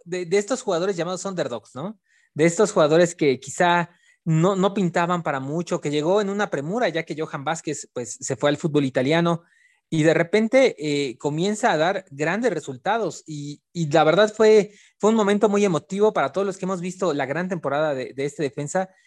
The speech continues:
del cual no se esperaba mucho, y bueno, ahora lo tenemos. Y después en el segundo tiempo, prácticamente, eh, a, al principio, a los dos minutos de haber empezado, eh, la defensa ahí se equivoca, eh, y Juan Ignacio Dineno de primera intención mete un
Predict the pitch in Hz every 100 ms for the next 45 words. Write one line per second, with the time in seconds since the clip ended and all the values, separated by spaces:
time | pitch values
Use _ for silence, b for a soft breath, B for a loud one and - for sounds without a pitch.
0 | b 156 156 185 202 196 196 - 160 175
1 | 165 185 208 160 147 104 - _ _ 139
2 | 151 143 127 135 139 120 - _ _ 185
3 | 214 214 294 320 277 208 233 254 247 262
4 | 269 262 247 247 233 202 190 233 262 220
5 | 175 - 135 131 131 123 135 131 - 127
6 | 131 123 131 123 226 277 220 143 131 151
7 | 214 185 190 190 147 131 170 160 - 170
8 | 185 254 b b b b _ 143 139 139
9 | 147 143 143 190 190 165 175 175 143 -
10 | 143 190 190 226 269 _ _ _ _ _
11 | - 139 139 151 151 147 135 - 160 156
12 | 175 196 202 160 208 226 160 151 160 175
13 | 247 202 151 202 220 151 170 202 208 233
14 | 247 208